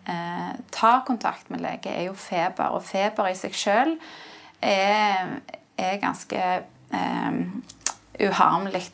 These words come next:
for et barn da. Det er jo, feberen er med på å styrke, ehm, denne her prosessen som immunforsvaret bygges opp. Sånn at det, det at barnet har feber er jo et tegn på at barnet jobb-, at kroppen jobber med å så bli kvitt den,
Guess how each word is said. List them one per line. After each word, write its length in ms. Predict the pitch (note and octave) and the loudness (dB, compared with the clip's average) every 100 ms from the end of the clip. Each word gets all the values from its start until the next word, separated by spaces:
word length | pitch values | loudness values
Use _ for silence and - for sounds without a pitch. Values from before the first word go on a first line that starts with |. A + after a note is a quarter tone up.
| - | -16
for 260 | - - F#3 | -8 -2 0
et 180 | F3+ - | 0 2
barn 420 | D#3+ D#3+ F3+ G3+ | 4 4 2 -2
da. 140 | D#3 D#3 | -2 -2
Det 120 | D#3 | -2
er 180 | F3 G3 | -2 -2
jo, 160 | F#3+ F#3+ - - - | -2 -6 -12 -18 -12
feberen 400 | - G#3+ G#3 A#3 | 0 2 4 2
er 100 | G#3 | 2
med 320 | G3 F#3 A#3 - | 2 4 4 2
på 120 | G#3+ | -4
å 40 | |
styrke, 680 | G#3 F3+ - - - G3 G3+ - - | -4 -6 -6 -6 2 2 2 -6 -6
ehm, 840 | F#3+ F3 F3 E3+ F3 F3 F3 - - - | -4 -2 -2 -4 -4 -6 -8 -8 -10 -6
denne 200 | F#3 F3+ | -4 -4
her 100 | F#3+ | -6
prosessen 500 | - F3+ E3+ - G#3 | -6 -6 -4 -4 -4
som 120 | - | -4
immunforsvaret 720 | - F3+ F3 - F#3+ - E3+ F3 | -2 -2 -2 -2 0 2 2 0
bygges 320 | - F3 - | -4 -2 0
opp. 360 | - - - - - - - - - - | 0 -2 -20 -20 -20 -20 -20 -20 -20 -18
Sånn 240 | - G#3 G3 | -2 0 0
at 160 | F#3 - | -2 2
det, 500 | G3+ F#3 F3+ F3+ - | 4 4 2 -2 0
det 100 | G3 | 0
at 220 | G3+ - | 0 0
barnet 460 | F#3+ F3 G3 G3+ G3 | 0 2 0 -2 -2
har 220 | F#3 F#3 | -2 -2
feber 520 | - G#3 A#3+ C4+ B3+ | 0 2 2 4 2
er 140 | F3+ F#3+ | 4 2
jo 60 | |
et 120 | A3 | 0
tegn 360 | - F#3+ F#3 G3+ | -4 -2 0 0
på 80 | G3 | -2
at 140 | F#3 | -2
barnet 640 | - - F3+ F#3 F3 F3 - - - | 0 0 0 -2 -2 -2 -8 -8 -4
jobb-, 400 | F#3 - - - - | -2 -2 -4 -18 0
at 320 | G3 F#3 - - | 2 2 -2 -6
kroppen 400 | F#3 - G3+ F3 | -6 -4 -4 -2
jobber 300 | E3 - G3 | -2 -4 -4
med 240 | F3 E3+ | -2 -2
å 40 | |
så 140 | F3 - | -4 -8
bli 100 | F3+ | -8
kvitt 400 | - - - _ | -8 -10 -12 _
den, 280 | - - - | -4 -4 -6